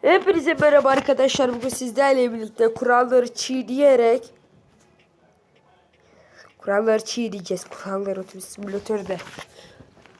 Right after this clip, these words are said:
Mesela Albergore'ye gideceğiz. Albergore. Orası neresi? Amerika'nın bir yeri. Arkadaşlar otobüste oyundaki en hızlı otobüsü aldım. Öyle diyor arkadaşlar. YouTube'da birisini gördüm öyle diyor.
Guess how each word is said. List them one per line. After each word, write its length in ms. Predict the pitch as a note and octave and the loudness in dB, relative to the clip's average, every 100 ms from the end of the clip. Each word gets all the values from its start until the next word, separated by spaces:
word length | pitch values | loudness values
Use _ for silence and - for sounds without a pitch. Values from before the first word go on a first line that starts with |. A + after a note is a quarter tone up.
| - _ _ - | -20 _ _ -4
Mesela 640 | A#3+ A#3+ C#4 A3+ B3+ E4 F#4 _ _ - | -4 0 -2 0 0 0 -4 _ _ -6
Albergore'ye 840 | A#3+ B3+ A#3 B3 B3 A3+ A#3 A#3 | 0 0 0 -2 -2 -2 -2 -2
gideceğiz. 300 | F#3 E3+ E3 - - _ - - - _ - - - | -6 -10 -14 -18 -20 _ -20 -20 -20 _ -20 -16 -4
Albergore. 760 | G#3+ A3 A#3+ G#3+ A3+ G3 E3 - _ | -2 0 -2 2 2 2 0 -8 _
Orası 380 | - G3 G3+ G3 | -8 -4 -4 -4
neresi? 480 | G3+ F#3 - A3 F#3+ - | -4 -4 -4 -4 -4 -12
Amerika'nın 560 | G3 G3+ - F#3 F#3+ | -12 -12 -8 -6 -6
bir 80 | F#3 | -6
yeri. 220 | F#3+ F#3 E3 - - _ _ - - - - - - - | -6 -6 -8 -16 -20 _ _ -20 -20 -20 -20 -20 -20 -12
Arkadaşlar 500 | F#3+ A3 D4 - B3 | -10 -2 -2 -2 -4
otobüste 420 | A#3+ B3 A3 - - | -4 -6 -10 -14 -8
oyundaki 540 | B3 B3 B3 C4+ C4+ | -4 -4 -4 -8 -4
en 100 | C4+ | -4
hızlı 280 | C4 A#3 G#3 | -2 -6 -6
otobüsü 360 | G#3+ A3+ G#3+ C4+ | -10 -10 -4 -2
aldım. 280 | A3+ G3+ - | -2 -2 0
Öyle 340 | D4+ F4+ C4 | 2 2 2
diyor 120 | C4 | 0
arkadaşlar. 500 | A3+ C4+ C4 C4+ - | 0 -2 -4 -4 -4
YouTube'da 520 | A#3+ A#3 - _ A#3 | -6 -8 -16 _ -12
birisini 400 | A#3 A3+ - A3+ | -10 -12 -16 -14
gördüm 300 | A3 A#3 - - | -2 0 -2 -4
öyle 320 | D4 A#3+ F3+ | -2 -2 -6
diyor. 180 | G#3 | -14